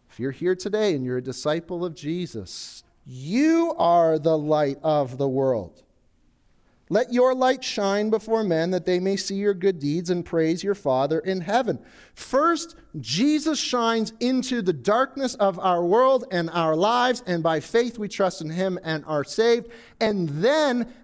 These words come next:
as we trust in him, his light shines out through us so that other people can be pointed to Jesus. That's God's intent for us as his followers.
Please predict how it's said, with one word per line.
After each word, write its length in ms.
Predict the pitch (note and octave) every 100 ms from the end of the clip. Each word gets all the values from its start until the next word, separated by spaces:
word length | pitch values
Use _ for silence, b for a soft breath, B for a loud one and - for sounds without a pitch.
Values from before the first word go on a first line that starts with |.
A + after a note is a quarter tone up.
| -
as 320 | G#3+ C#4 D#4
we 120 | C#4 D4
trust 380 | - B3+ B3
in 140 | A#3 G3+
him, 280 | F3 F3+ F3
his 280 | E3+ F#3
light 320 | E3 F3+ F#3 -
shines 400 | - E3+ D#3+ -
out 240 | F3 E3
through 540 | - - G#3 C4+ D#4+ D#4+
us 320 | G#3 G3 -
so 240 | - G3
that 200 | F#3 F#3+ F#3+
other 300 | G3+ A3 A#3
people 400 | - G#3+ G3 F#3+
can 260 | - F3
be 140 | D#3+ E3
pointed 560 | E3 D#3+ D3+ D3+ C#3+
to 160 | - D3+
Jesus. 1000 | - C3 C#3 C#3 G2+ F#2+ _ _ - - _ _ _ _ _ _ -
That's 220 | F3+ A#3+
God's 320 | C#4+ C#4+ B3+
intent 760 | A#3+ G#3+ C#4+ D4+ F#3 - - - b b
for 240 | - G3 A3
us 380 | C#4+ A3+ - - b b G3+
as 220 | G#3+ G#3+
his 360 | C#4 C4 C#4
followers. 1160 | - - C4+ C#4+ A3+ D#3+ G#2+ D2 - - - -